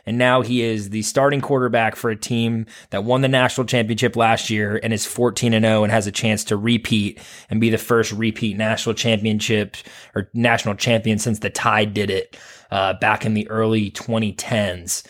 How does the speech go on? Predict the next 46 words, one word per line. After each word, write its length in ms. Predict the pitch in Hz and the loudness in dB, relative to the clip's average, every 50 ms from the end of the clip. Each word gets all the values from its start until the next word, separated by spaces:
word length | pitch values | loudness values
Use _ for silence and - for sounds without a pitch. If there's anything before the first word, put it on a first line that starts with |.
| - - - - _ _ - | -20 -20 -20 -20 _ _ -8
Uh, 280 | 104 98 90 92 95 | -6 -6 -4 -4 -6
so 240 | 95 - - 113 104 | -6 -6 -6 -6 -6
very 320 | 104 101 123 135 143 143 143 | -2 2 4 4 4 4 4
impressive, 640 | 135 127 - - 135 131 127 - 135 127 127 117 | 2 0 2 4 4 4 4 2 0 0 0 0
as 80 | 117 110 | -2 -2
much 140 | 127 123 | -2 -2
as 80 | 107 120 | 0 0
I 80 | 120 110 | 0 0
hate 180 | 117 120 120 - | 0 0 -2 -2
to 60 | 117 | -2
say 440 | - - - 131 120 120 120 117 120 | -2 0 2 4 4 4 4 4 2
it. 180 | 117 - _ _ | 0 -4 _ _
You 80 | - 113 | -6 0
gotta 220 | 127 123 123 123 | 2 2 2 2
respect 480 | 117 113 110 - - - 123 117 - - | 2 0 0 0 2 2 2 2 2 0
him. 160 | 123 120 117 | -2 0 0
I 60 | 110 | -2
think 180 | 104 - 117 107 | -2 -2 -4 -4
he 80 | 113 | -4
should 140 | 104 - 110 | -6 -4 0
get 100 | 113 120 | 0 0
a 60 | 110 | 0
shot 240 | - - - 117 117 | 0 0 2 2 2
in 80 | 110 110 | 2 0
the 100 | 113 113 | 0 0
N 120 | 110 110 | 0 -2
F 140 | 104 - - | -2 -2 0
L, 400 | 113 110 110 117 117 110 - - - - - - - - - | 2 4 4 4 2 2 -2 -6 -20 -20 -20 -20 -18 -10 -6
at 120 | 98 101 | -4 0
least 180 | 113 123 113 - | 0 0 0 0
holding 340 | - - 127 117 120 117 110 | 0 0 2 2 4 2 2
a 40 | 98 | 0
clipboard 520 | - - 127 113 - 104 104 107 104 101 | -2 -2 -2 -2 -2 -2 -4 -4 -4 -4
somewhere 500 | - 110 107 107 107 107 104 107 110 110 | -2 -2 0 0 0 0 0 0 -2 -2
if 100 | 104 104 | -4 -6
he 80 | 110 110 | -6 -4
doesn't 200 | 107 104 110 104 | -4 -4 -4 -6
get 100 | 98 - | -6 -8
to 80 | 113 | -12
play. 600 | - - - 120 117 113 113 117 113 110 107 - - - - - - - - - - | -10 -4 0 2 4 4 4 4 4 2 -2 -6 -12 -20 -20 -20 -20 -20 -20 -14 -6
Um, 540 | 104 107 101 101 104 98 98 98 101 101 - _ _ _ _ _ _ _ | -2 0 0 0 0 0 -2 -4 -6 -10 -14 _ _ _ _ _ _ _
pretty 180 | - 151 151 151 | 0 2 2 4
unbelievable 640 | 131 127 139 143 135 131 135 135 131 120 123 117 113 | 4 4 4 4 4 4 4 4 4 2 0 0 2
what 140 | 113 117 113 | 2 0 2
he's 180 | 120 120 110 | 2 0 0
done. 500 | 104 120 117 117 113 113 113 117 110 104 | 2 2 2 4 4 2 2 0 -2 -6